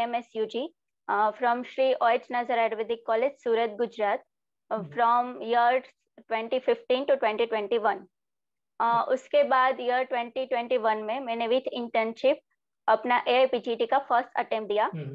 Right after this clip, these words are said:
Speaker 1: Uh, फर्स्ट अटेम्प्ट में मेरे इतने अच्छे स्कोर नहीं हो पाए, इसलिए
Speaker 2: Hmm।
Speaker 1: मैंने ट्वेंटी ट्वेंटी टू में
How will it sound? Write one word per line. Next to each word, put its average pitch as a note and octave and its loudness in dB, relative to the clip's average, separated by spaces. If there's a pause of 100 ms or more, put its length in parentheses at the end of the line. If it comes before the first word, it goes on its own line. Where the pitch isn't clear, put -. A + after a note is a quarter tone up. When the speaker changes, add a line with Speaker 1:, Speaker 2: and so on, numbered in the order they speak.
(220)
Speaker 1:
Uh, A3+ 2
फर्स्ट C4+ 0
अटेम्प्ट C4+ -2
में C4 -2
मेरे B3 0
इतने C4 -6
अच्छे A#3+ 0
स्कोर B3+ 0
नहीं A3+ -2
हो G#3+ 0
पाए, G#3+ 2
इसलिए A#3+ -2
Speaker 2:
Hmm। B3+ 4
Speaker 1:
मैंने A#3 -4
ट्वेंटी A#3+ -2
ट्वेंटी A3+ -4
टू A3+ 0
में A3+ 0